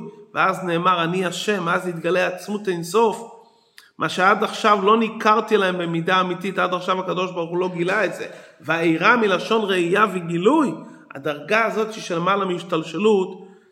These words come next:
"תרד לאופן ראייה וגילוי באופן פנימי". אז אם כן, יש לנו פה קשר נפלא בין פרשת שמות, בין המושג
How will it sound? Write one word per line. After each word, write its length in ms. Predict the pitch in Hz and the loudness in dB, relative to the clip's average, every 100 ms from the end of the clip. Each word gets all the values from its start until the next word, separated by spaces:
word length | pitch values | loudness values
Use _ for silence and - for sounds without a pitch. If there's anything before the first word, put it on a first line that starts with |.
| _ | _
"תרד 460 | - 160 175 214 - | -4 -2 2 0 0
לאופן 540 | 160 151 202 165 185 165 | -4 -2 -4 -4 -4 -4
ראייה 560 | 151 151 151 156 190 185 160 | -2 -2 -2 0 0 0 -4
וגילוי 380 | 147 151 165 | -6 -2 -2
באופן 460 | 151 151 - 143 139 | 0 -4 -4 -8 -10
פנימי". 280 | 131 123 113 - _ _ _ - | -12 -14 -14 -18 _ _ _ -20
אז 80 | 131 | -12
אם 100 | 147 | -10
כן, 180 | 147 185 | -6 -6
יש 120 | 180 | -4
לנו 240 | 185 165 165 | -4 -4 -6
פה 140 | 147 | -10
קשר 360 | - 202 - 175 | -4 -4 -4 -6
נפלא 520 | 160 151 - 170 185 147 - - - _ _ - | -6 -6 -6 0 0 0 -6 -16 -20 _ _ -14
בין 120 | 147 | -10
פרשת 500 | 143 147 147 - 196 196 | -4 -4 -4 0 0 0
שמות, 600 | - - 185 202 185 196 - - _ | -8 -8 -2 0 -2 -6 -18 -20 _
בין 120 | 120 151 | -8 -6
המושג 460 | 156 156 - 196 | -4 -6 -4 -4